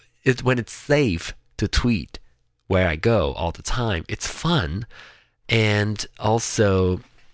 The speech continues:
um, safe because, you know, there'll be somebody at home and not just, like, I don't like to tweet when I'm out and nobody's at home 'cause it's dangerous, <laughs> right? And so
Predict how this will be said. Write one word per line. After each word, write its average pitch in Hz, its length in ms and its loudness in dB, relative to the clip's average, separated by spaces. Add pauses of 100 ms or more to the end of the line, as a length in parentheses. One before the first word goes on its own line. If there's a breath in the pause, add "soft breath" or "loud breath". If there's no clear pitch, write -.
(460)
um, 90 420 0 (280)
safe - 440 -2
because, 98 540 -2
you 127 100 -6
know, 110 240 -8 (460)
there'll 87 200 0
be 82 120 -4
somebody 80 320 -2
at - 80 -4
home 107 300 0
and 85 100 -4
not 85 180 -4
just, - 420 -8
like, - 220 -8 (180)
I 117 80 0
don't 139 140 6
like 107 140 0
to - 80 -8
tweet 87 260 0
when 82 180 0
I'm 78 240 -4 (100)
out 90 300 0
and 85 260 -4
nobody's 82 340 -2
at 62 100 -6
home 87 320 -6 (220)
'cause 95 160 -6
it's 85 120 -6
dangerous, 87 580 0
<laughs> - 80 0
right? 95 160 0 (440 loud breath)
And 101 140 0
so 101 280 4